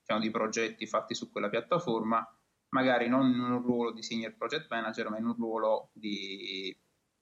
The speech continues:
consulente applicativo, tra virgolette, quindi persona operativa su quei progetti e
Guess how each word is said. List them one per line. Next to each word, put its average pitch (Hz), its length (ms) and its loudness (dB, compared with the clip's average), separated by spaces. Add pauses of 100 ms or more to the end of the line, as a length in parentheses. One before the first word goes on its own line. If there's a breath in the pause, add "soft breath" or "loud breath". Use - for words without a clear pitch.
(540)
consulente 120 600 4
applicativo, 113 640 0
tra 104 120 -4
virgolette, 107 560 -6
quindi 104 420 -6 (320)
persona 120 440 2
operativa 117 480 2
su 120 160 -2
quei 120 120 0
progetti 117 800 -4 (680)
e 107 1000 0